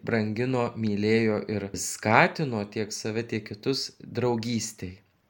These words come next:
Tai malda, santykis su Viešpačiu, santykis nesumeluotas, neformalus, ne kažkoks labai dirbtinis, bet labai, labai autentiškas, toks, kokį gali turėti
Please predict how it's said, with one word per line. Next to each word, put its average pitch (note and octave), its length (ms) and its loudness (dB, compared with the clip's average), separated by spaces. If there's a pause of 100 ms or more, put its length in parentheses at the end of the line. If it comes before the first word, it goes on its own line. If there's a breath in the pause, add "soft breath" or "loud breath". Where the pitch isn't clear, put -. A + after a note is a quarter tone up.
(140)
Tai A2+ 240 4
malda, A#2+ 960 2
santykis C#3 720 0
su - 200 -8
Viešpačiu, C3 720 0 (480 loud breath)
santykis C3 760 2
nesumeluotas, C#3 1400 2
neformalus, C3 1160 0 (800 soft breath)
ne A2+ 320 4 (100)
kažkoks C3+ 640 -2
labai B2 380 2
dirbtinis, A#2 720 0
bet G#2+ 180 -2
labai, A2+ 500 0
labai E3 300 4
autentiškas, B2 920 -2 (480 soft breath)
toks, F#3 280 2
kokį C3 320 2
gali A2 420 4 (140)
turėti A2+ 540 0